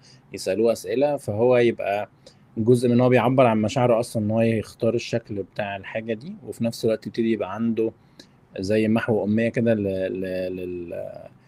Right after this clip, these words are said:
للأسامي بتاعة المشاعر، وبتطلع إمتى، وأتعامل إزاي لما، آه، ألاقيها يعني. فدي كانت من الحاجات اللي فرقت معايا، اللي حسيت إن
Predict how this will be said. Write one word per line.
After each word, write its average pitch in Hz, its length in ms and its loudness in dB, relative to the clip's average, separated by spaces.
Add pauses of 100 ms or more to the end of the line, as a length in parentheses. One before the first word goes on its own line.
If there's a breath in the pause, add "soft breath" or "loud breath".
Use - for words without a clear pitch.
(280 soft breath)
للأسامي 110 560 0
بتاعة 113 240 -2
المشاعر، 107 500 -2
وبتطلع 98 540 -2
إمتى، 113 280 0
وأتعامل 101 680 -2
إزاي 101 280 0
لما، 101 360 -2
آه، 95 500 -4
ألاقيها 98 380 -12
يعني. 92 180 -18 (580 soft breath)
فدي 113 180 4
كانت 127 140 4
من 131 60 6
الحاجات 120 340 4
اللي 127 140 8
فرقت 131 280 4
معايا، 127 200 2
اللي 131 120 2
حسيت 117 300 -2
إن 107 440 0